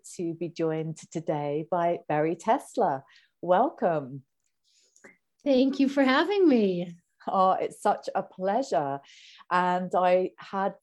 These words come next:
Speaker 1: you know, when I was looking at guests for the podcast, you just, your book just jumped out of my bookshelf, actually, because,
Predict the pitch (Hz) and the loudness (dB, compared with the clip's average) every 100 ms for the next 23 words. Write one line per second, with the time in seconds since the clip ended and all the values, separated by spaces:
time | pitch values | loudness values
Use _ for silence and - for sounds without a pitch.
0 | - - _ - 202 175 180 190 190 214 | -20 -20 _ -8 -4 -2 0 0 2 0
1 | 220 208 180 - 185 - 175 180 180 175 | 0 -6 -4 -2 -2 -2 -8 -8 -6 -10
2 | - 175 170 165 - - 170 165 175 175 | -8 -2 -2 -2 -10 -14 -8 -4 -2 -2
3 | 185 185 _ 196 196 208 220 196 185 - | -4 -6 _ 0 2 4 4 4 -6 -4
4 | - 185 180 175 160 - 156 147 165 - | 0 0 -2 -6 -6 -6 -10 -6 -6 -6
5 | - 143 139 - - 131 120 110 - - | -2 -2 0 -4 -4 -6 -4 -6 -12 -20
6 | - - - 185 - - 160 165 165 | -20 -16 -4 -4 -4 -2 0 0 -2